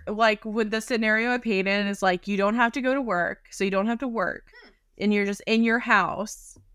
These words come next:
Speaker 1: and you have to exist in a world without technology.
Speaker 2: That is
Speaker 1: You can leave your house, but you can't leave your house in a car 'cause that's technology.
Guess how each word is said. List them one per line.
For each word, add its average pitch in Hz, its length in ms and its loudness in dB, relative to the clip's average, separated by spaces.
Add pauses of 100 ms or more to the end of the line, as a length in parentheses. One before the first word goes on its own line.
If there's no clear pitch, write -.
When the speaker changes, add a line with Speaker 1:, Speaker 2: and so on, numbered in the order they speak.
(200)
Speaker 1:
and 202 160 4
you 196 100 2
have 196 160 2
to 220 100 -2
exist 185 440 -2
in 220 100 0
a 214 60 2
world 202 240 0
without 185 300 2
technology. 185 480 -4
Speaker 2:
That 220 140 0
is 208 60 -4 (200)
Speaker 1:
You 214 140 -2
can 233 180 2
leave 349 240 2
your 214 120 0
house, 190 300 2
but 190 80 -4
you 185 100 -4
can't 202 220 0
leave 202 160 0
your 202 100 -2
house 196 180 0
in 196 60 -6
a 180 40 -4
car 196 440 0
'cause 190 180 -4
that's 185 180 2
technology. - 800 -6